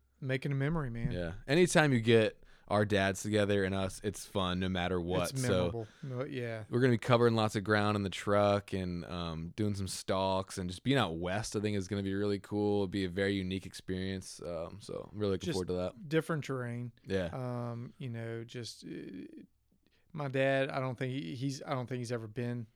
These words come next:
Speaker 1: that far
Speaker 2: Yeah.
Speaker 1: west. So I, I think I've been to Colorado and some, um, different places. Uh, that's about the furthest west that I've been. So
Speaker 2: Yeah.
Speaker 1: I'm, I'm really looking forward to this as
Speaker 2: Yeah, I think
Speaker 1: well.
Speaker 2: I've driven through Wyoming, but haven't really stopped or spent much time there. So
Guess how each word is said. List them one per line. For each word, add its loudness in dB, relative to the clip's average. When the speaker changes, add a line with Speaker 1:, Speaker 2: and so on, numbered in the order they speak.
Speaker 1:
that -6
far -6
Speaker 2:
Yeah. 2
Speaker 1:
west. -4
So -8
I, -6
I -2
think -8
I've 0
been 4
to -2
Colorado -2
and -4
some, -6
um, -6
different -6
places. -6
Uh, -8
that's -8
about -8
the -14
furthest -6
west -6
that -8
I've -6
been. -4
So -6
Speaker 2:
Yeah. -4
Speaker 1:
I'm, -4
I'm -4
really -2
looking -12
forward -14
to -20
this -16
as -18
Speaker 2:
Yeah, 4
I 2
think 2
Speaker 1:
well. 2
Speaker 2:
I've 0
driven 2
through -2
Wyoming, 4
but 4
haven't 0
really -2
stopped -4
or -4
spent -6
much -6
time -4
there. -2
So -2